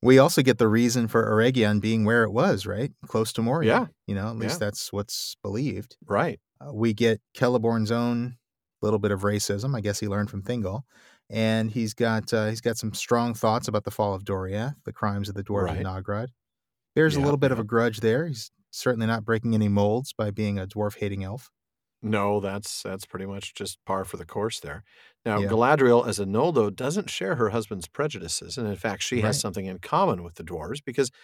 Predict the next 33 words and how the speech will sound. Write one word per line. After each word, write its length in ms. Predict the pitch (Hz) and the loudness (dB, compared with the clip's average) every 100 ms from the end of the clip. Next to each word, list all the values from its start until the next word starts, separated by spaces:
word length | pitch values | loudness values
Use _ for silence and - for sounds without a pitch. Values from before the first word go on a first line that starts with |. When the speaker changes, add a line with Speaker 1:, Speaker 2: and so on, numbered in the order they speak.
| - _ | -20 _
Speaker 2:
they're 100 | - | -6
both 240 | 101 104 110 | -2 -2 -4
peoples 320 | - 82 95 | -12 -12 -6
of 80 | 117 | -4
Aule. 280 | 139 180 - _ _ | -2 -4 -10 _ _
Speaker 1:
Mm-hmm. 380 | 98 101 95 98 110 - | -4 -4 -4 -6 -6 -8
That's 240 | 104 - | -8 -4
right. 220 | 120 117 | -4 -2
And 260 | 98 110 101 - _ | -4 -6 -6 -12 _
I 80 | 123 | 0
think 160 | 147 131 | 0 0
it's 100 | 120 | 0
really 380 | 131 160 160 | 2 4 4
important 540 | 123 110 127 110 101 - | 2 2 2 2 -2 -4
that 140 | - 107 | -4 -2
we 100 | 107 | -2
see 180 | - 107 | -2 -2
that 120 | 101 | -2
she 340 | - 127 120 | -4 -2 0
and 140 | 117 117 | 0 0
other 240 | 139 175 | 2 4
Noldor 520 | 101 95 90 87 - - _ _ _ _ | 2 0 -6 -8 -10 -14 _ _ _ _
were 80 | 101 | -6
considered 420 | 117 120 110 104 | -2 0 0 0
pupils 360 | 127 120 110 | -2 0 0
of 140 | 101 98 | -2 0
both 200 | 104 101 - | 0 0 -2
Aule 320 | 110 107 104 | 0 0 0
and 220 | 101 104 | 0 -2
Yavanna. 560 | 101 98 113 113 107 - | -2 -4 -4 -6 -10 -10
I 80 | 113 | -8
think 320 | 110 110 - _ _ | -6 -8 -10 _ _
Speaker 2:
Yeah. 280 | 98 90 | -6 -6